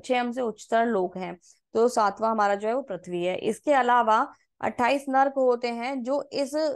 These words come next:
गर्भोदक्षाय ओशीन के नीचे होते हैं। तो जो यातनाएं मिलती हैं नरकों की, वो उन अट्ठाईस नरकों में मिलती हैं, जिसके लिए हमें यातना शरीर मिलता है और यातनाएं झेलनी पड़ती हैं। तो जो कर्म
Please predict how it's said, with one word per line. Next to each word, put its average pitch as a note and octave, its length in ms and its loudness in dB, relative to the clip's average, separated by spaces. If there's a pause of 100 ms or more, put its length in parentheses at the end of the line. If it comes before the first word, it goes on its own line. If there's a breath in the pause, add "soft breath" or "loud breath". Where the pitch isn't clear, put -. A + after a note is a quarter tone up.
(120)
गर्भोदक्षाय A#3 720 -2
ओशीन A#3 400 -4
के C4 140 -4
नीचे G#3+ 420 -2
होते F3+ 340 -4
हैं। F3 320 -6
तो G#3+ 100 -2
जो A3 100 -2
यातनाएं A#3+ 640 0
मिलती A#3+ 400 -4
हैं C#4 240 -2 (340 loud breath)
नरकों A3 340 2
की, B3+ 140 -2
वो C4+ 160 2
उन D4 80 2
अट्ठाईस A3+ 500 -4
नरकों A3+ 280 -2
में A#3+ 80 -4
मिलती A3 260 -6
हैं, A#3+ 120 -4
जिसके A3+ 220 -6
लिए A#3 100 2
हमें A3+ 140 -2
यातना G#3+ 320 0
शरीर G#3 260 -6
मिलता G#3 260 -4
है A3 60 0
और A3 120 -2
यातनाएं G3+ 480 -2
झेलनी G3+ 440 -4
पड़ती F#3+ 340 -4
हैं। F#3 100 -4
तो G3 100 -6
जो G3 120 -2
कर्म A#3+ 340 0